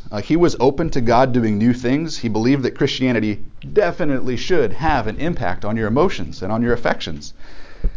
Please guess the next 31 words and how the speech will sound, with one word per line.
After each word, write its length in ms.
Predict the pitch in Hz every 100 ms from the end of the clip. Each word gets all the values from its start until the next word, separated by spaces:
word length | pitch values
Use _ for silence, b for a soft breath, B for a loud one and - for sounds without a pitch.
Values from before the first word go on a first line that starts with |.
| B B - - - -
But 120 | - 127
he 40 |
was 120 | 156
very 180 | 147 175
careful 500 | - - 202 - 120
with 240 | 110 -
overemphasizing 1080 | - 151 139 139 151 156 170 170 151 170 180
their 140 | 151 117
importance 640 | 98 156 180 233 - - - - - - - -
or 200 | 143 147
pointing 400 | 147 170 170 190
to 180 | 180 196
them 160 | 196 180
as 180 | 110 -
evidence 480 | 113 135 170 170 -
of 140 | 104
God's 320 | 117 120 113
presence. 600 | - 139 107 80 - - - - - - - - - - - - - B B B
The 180 | 117 135
objective 540 | 120 107 156 - 160
truth 360 | - - 151 117
that 140 | 117
Christ 400 | - 151 143 - -
is 340 | 147 143 127
present 520 | - - 160 127 104
among 240 | 107 123 120
his 180 | 151
people 380 | - 147 143 104
in 220 | 101 131
gathered 360 | 143 131 131 135
worship 540 | 113 147 - 101 -